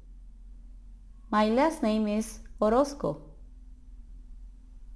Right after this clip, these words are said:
¿Cómo se deletrea?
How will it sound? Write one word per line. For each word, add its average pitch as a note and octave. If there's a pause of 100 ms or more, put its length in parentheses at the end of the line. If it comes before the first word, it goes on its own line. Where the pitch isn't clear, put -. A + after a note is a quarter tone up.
(3000)
¿Cómo D#4+
se F4
deletrea? G3